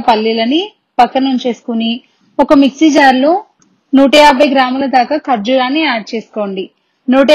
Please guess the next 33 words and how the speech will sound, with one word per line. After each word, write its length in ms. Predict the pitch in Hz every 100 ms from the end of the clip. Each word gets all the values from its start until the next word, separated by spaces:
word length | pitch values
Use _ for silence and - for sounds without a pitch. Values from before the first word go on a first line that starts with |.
| 294
యాభై 240 | 285 320 285
గ్రాములు 340 | 262 254 262 247
అంటే 200 | 233 311 262
దాదాపు 400 | 226 220 233 233 302 254
ఒక 100 | 208 -
కప్పు 200 | 247 - 247
దాకా 180 | 233 285 311
ఖర్జూరం 440 | 247 190 240 254 262 220
అవుతుంది. 440 | 196 190 180 175 160 _ _ _ _ _ -
అన్ని 200 | 247 277 302
కూడా 180 | 311 294 269
గింజల్ని 380 | 262 247 262 294 269
తీసేసుకుని 580 | 247 233 240 - 254 311 427 _ _ -
మిక్సీ 220 | 247 - 262
జార్లో 300 | 269 254 262 226
యాడ్ 140 | 214 -
చేసి 340 | 226 214 247 240 247 _ _ _ 262
మూత 180 | 277 285 269
పెట్టి 300 | 269 208 320 392 330 233
బాగా 220 | 233 233 285
fine 360 | - 254 254 262 262
గా 60 | 311 269
blend 260 | 226 220 240
చేసుకోవాలి. 540 | 208 - 202 180 175 - _ _ _ -
ఇలా 140 | 277 294
blend 240 | 294 294 285
చేసుకునేటప్పుడు 680 | 330 311 311 285 254 - 302 330
అస్సలు 320 | 226 - 294 294
కొంచెం 340 | 269 247 240 269 262
కూడా 180 | 269 320
water 340 | 269 226 269 254
add 180 | 214 202 226
చేయకూడదు. 440 | 208 196 180 180